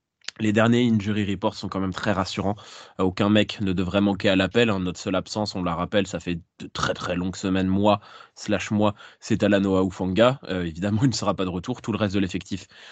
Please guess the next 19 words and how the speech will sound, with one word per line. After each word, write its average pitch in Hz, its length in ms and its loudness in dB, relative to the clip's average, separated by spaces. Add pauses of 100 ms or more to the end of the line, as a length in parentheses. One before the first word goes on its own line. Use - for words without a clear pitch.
(340)
tout 135 120 0
le 110 60 4
monde 113 140 4
sera 92 280 0
là. 101 320 4 (420)
Euh, 92 760 0
côté 107 260 -2
Chiefs, - 380 -4
il 98 60 -2
manquera, 98 260 -2
vous 92 100 -2
l'en 92 160 0
avez 95 100 0
parlé, 95 280 0
Charles 95 240 -2
Omenihu, 110 720 6
euh, 90 180 2
le 92 560 2
garde, 95 440 2